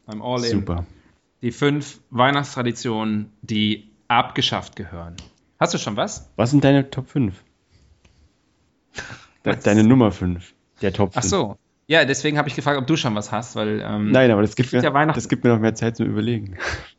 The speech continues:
Speaker 1: Ja, danke, Tobias. Danke für die Erklärung. Das, du, das ist, ähm, ist alles super
Speaker 2: Für,
Speaker 1: fürs Making
Speaker 2: für
Speaker 1: of.
Speaker 2: unsere kleinen Zuhörer.
Speaker 1: <laughs> Jetzt denkt der Axel nach, aber der Tobias denkt noch länger nach.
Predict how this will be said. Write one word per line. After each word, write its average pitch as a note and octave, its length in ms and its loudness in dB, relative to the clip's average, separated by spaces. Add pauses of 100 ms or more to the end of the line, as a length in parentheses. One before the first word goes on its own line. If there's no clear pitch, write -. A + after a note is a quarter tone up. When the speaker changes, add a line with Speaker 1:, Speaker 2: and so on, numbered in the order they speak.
(140)
Speaker 1:
Ja, D#3+ 320 6
danke, C3+ 400 2
Tobias. G2+ 380 -4
Danke A#2+ 220 0
für A#2+ 120 -6
die A2+ 100 0
Erklärung. G2+ 580 -2 (240)
Das, B2 180 2 (100)
du, A#2+ 320 0
das A#2 400 -2
ist, - 340 -8
ähm, G#2+ 320 2
ist - 240 -8
alles C3 400 2
super D#3+ 200 8
Speaker 2:
Für, - 60 8
Speaker 1:
fürs B2 140 2
Making B2 320 8
Speaker 2:
für C#3 80 8
Speaker 1:
of. D3 120 8
Speaker 2:
unsere C3+ 320 2
kleinen A#2+ 680 2
Zuhörer. G2 580 -2 (280)
Speaker 1:
<laughs> - 1500 -4
Jetzt - 460 -6 (200)
denkt A2 220 4
der F2+ 140 0
Axel G#2 340 -2
nach, F2 440 -4 (240)
aber G#2 180 6
der F#2+ 120 4
Tobias G#2+ 460 4
denkt G#2 280 -4
noch E3+ 180 2
länger A#2 340 0
nach. F#2+ 340 -10